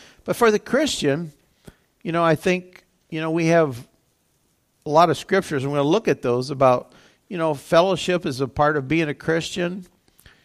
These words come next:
You know, we're commanded to love one another and, uh, to be there for one another and to,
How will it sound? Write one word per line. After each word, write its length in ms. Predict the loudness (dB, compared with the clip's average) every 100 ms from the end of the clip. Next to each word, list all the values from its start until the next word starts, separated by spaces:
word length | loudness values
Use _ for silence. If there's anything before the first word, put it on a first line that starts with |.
| _
You 80 | -8
know, 60 | -2
we're 140 | -2
commanded 560 | -2 -2 0 0 -2 -4
to 80 | -2
love 360 | 4 4 4
one 220 | 0 -2
another 440 | -2 -4 -2 -2 -4
and, 380 | -6 -8 -10 -6
uh, 240 | -6 -6 -12 _ -10
to 80 | -2
be 200 | 0 2
there 140 | 0
for 140 | 0
one 260 | -2 -2 -2
another 460 | -2 -2 -2 -2 -4
and 340 | -6 -8 -14
to, 400 | -10 -6 -6 -8